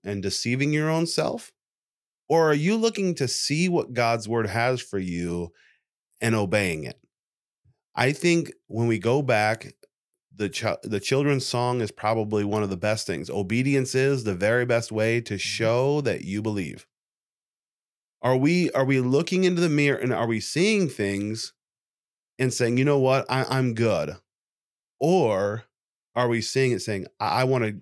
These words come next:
Speaker 1: I wanna draw closer to Christ's likeness"? I wanna be a good ambassador for our Lord and Savior Jesus Christ, because all of us,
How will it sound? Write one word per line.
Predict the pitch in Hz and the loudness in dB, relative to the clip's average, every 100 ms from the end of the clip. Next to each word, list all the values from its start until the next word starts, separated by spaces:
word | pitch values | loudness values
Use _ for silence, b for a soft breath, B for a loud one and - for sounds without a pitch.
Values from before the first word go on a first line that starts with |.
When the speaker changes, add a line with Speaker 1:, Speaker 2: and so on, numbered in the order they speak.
| - | -8
Speaker 1:
I | 104 | -4
wanna | 110 92 | -4 -4
draw | 98 | -4
closer | 85 - 104 - | -6 -6 -6 -6
to | 85 | -10
Christ's | - 82 - | -8 -8 -6
likeness"? | 87 85 - - - _ _ _ _ _ _ 127 | -8 -8 -14 -20 -20 _ _ _ _ _ _ 4
I | 139 | 6
wanna | 147 135 120 | 6 4 4
be | 120 117 117 - | 2 2 0 -2
a | 107 | -8
good | 101 123 127 | 0 2 4
ambassador | 110 95 98 107 107 98 85 | 2 0 0 0 -2 -4 -6
for | - 98 | -4 -2
our | 92 90 | 0 -2
Lord | 95 95 | -2 -4
and | 90 | -6
Savior | - 92 87 | -6 -6 -6
Jesus | 87 87 76 | -8 -10 -10
Christ, | - 80 - - _ _ _ _ _ _ - | -8 -8 -8 -14 _ _ _ _ _ _ -6
because | 110 127 113 107 98 | 0 4 4 2 -2
all | - 107 139 160 | 0 2 4 2
of | 113 | 0
us, | 76 55 - - | -2 -4 -8 -12